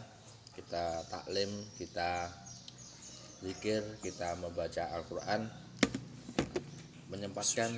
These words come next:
untuk berbincang-bincang seputar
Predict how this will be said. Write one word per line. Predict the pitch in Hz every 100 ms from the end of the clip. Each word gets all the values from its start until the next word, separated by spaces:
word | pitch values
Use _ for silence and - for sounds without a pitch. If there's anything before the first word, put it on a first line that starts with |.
| 117 -
untuk | 104 101 - 101 107 - - - - - - - - - - - - - - - - - - - - - -
berbincang-bincang | - 110 110 110 107 110 107 113 117
seputar | - - 87 92 90